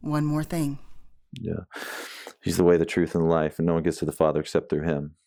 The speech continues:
Speaker 2: And so, um, every religion out there has statements of exclusivity.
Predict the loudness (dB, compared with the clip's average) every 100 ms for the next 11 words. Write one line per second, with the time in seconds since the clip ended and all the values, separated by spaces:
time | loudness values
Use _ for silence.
0 | _ -2 -2 0 0 2 0 -4 -16 -20
1 | -20 _ _ -2 0 -2 2 4 4 4
2 | 2 -2 _ _ _ _ _ 2 4 2
3 | 2 2 0 2 2 2 0 2 2 2
4 | 0 -4 -2 2 2 0 -2 -2 0 0
5 | 2 2 0